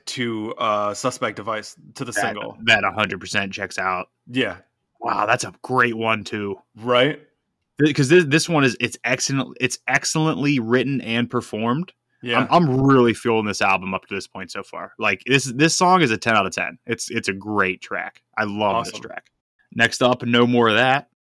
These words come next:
Speaker 2: The singing style and tone on this shifts
Speaker 1: Mm-hmm.
Speaker 2: a little bit from the previous
Speaker 1: A little
Speaker 2: ones.
Speaker 1: bit, yeah.
Speaker 2: And it actually gives me, like, Distiller's Brody Dale vibes. And I
Speaker 1: Oh, okay.
Speaker 2: know,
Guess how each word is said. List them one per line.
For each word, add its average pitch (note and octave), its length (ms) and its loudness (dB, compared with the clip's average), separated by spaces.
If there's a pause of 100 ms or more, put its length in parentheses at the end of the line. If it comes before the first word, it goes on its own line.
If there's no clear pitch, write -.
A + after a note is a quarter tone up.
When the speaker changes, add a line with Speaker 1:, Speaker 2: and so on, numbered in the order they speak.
(220)
Speaker 2:
The D3 140 0
singing A#3+ 460 4
style F#3+ 540 4
and B2+ 140 4
tone C#3+ 380 2
on F#2+ 220 -2
this F2+ 420 -8
shifts D3 300 2
Speaker 1:
Mm-hmm. B2 80 -2
Speaker 2:
a - 20 4
little A2 160 0
bit G#2 140 -2
from A#2 140 -4
the G#2 80 -4
previous A#2+ 360 4
Speaker 1:
A D#3+ 60 2
little D#3 180 4
Speaker 2:
ones. C3 200 2
Speaker 1:
bit, B2+ 80 -14
yeah. A#2 400 -2 (460)
Speaker 2:
And A#2+ 120 0
it B2 100 0
actually E3 400 2
gives C3+ 300 4
me, C3 240 6
like, A2+ 260 2
Distiller's A#2 600 2
Brody G#2+ 360 2
Dale G2+ 320 0
vibes. F2 520 -4 (120)
And A2 180 2
I G#2+ 140 6
Speaker 1:
Oh, G#2 40 8
okay. A2+ 100 4
Speaker 2:
know, G#2 400 2